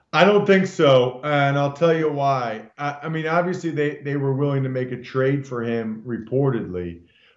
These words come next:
But I, I, there's a couple things working against Melvin Gordon going to the Eagles,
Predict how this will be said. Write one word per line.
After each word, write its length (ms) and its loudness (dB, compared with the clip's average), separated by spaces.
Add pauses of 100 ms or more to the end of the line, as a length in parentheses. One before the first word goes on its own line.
(120)
But 120 4
I, 300 0
I, 160 -2
there's 220 -2
a 40 -2
couple 320 -2
things 240 -2
working 420 -2
against 440 -2
Melvin 400 -2
Gordon 440 -2
going 380 0
to 80 -2
the 80 -2
Eagles, 540 -2